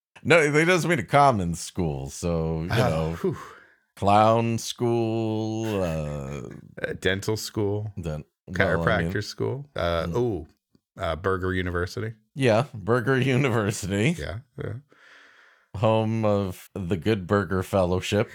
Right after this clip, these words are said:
Speaker 2: Troma High.
Speaker 1: Uh, number three, an interest in mechanics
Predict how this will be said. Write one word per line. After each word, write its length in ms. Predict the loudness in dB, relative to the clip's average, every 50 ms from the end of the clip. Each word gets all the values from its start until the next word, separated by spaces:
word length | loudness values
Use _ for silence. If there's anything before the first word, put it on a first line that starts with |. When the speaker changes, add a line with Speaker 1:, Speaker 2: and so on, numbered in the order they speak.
| -20 -20 -20 -20 -20 -20 _ _ -20 _ _ _ _ _ _ _ _ _ _ _ _ -20 -20 -20 -16 -8
Speaker 2:
Troma 380 | -4 -2 0 0 0 0 -2 -2
High. 360 | 0 0 -2 -2 -2 -4 -6 -10 _ _ _ 2
Speaker 1:
Uh, 200 | 2 2 2 2
number 260 | 0 0 0 2 0
three, 300 | 0 2 2 0 2 0
an 100 | 0 0
interest 460 | 0 0 2 2 0 0 0 -4 -6
in 300 | -4 -2 0 0 0 0
mechanics 840 | 0 -2 -2 0 0 0 2 2 0 -2 -4 -6 -8 -8 -6 -6 -6